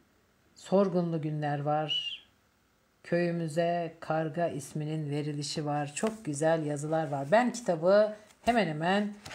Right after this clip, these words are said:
yarıladım sevgili dostlar. Ama ben kim bilir, e, sizlere bu kitabın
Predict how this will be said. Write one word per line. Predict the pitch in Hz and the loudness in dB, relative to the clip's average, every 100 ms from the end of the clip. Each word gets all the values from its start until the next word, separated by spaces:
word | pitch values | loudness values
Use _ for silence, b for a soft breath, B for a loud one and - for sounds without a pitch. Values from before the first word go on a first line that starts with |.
| B | B
yarıladım | 165 180 180 170 165 147 | 2 4 4 2 0 -2
sevgili | - 156 156 151 | 0 0 0 -2
dostlar. | 151 143 - 175 190 190 B B | -2 0 4 4 4 -2 B B
Ama | 180 196 165 | 4 4 6
ben | 190 202 | 6 4
kim | 190 196 180 | 2 2 2
bilir, | 165 175 190 190 B B B - | 4 6 6 4 B B B -10
e, | - 151 156 151 151 147 147 - | -4 0 2 0 0 -2 -4 0
sizlere | - 170 156 180 175 180 - | 2 4 6 8 8 6 2
bu | 156 175 - - | 0 0 0 -4
kitabın | - 170 151 185 165 | -2 2 4 4 2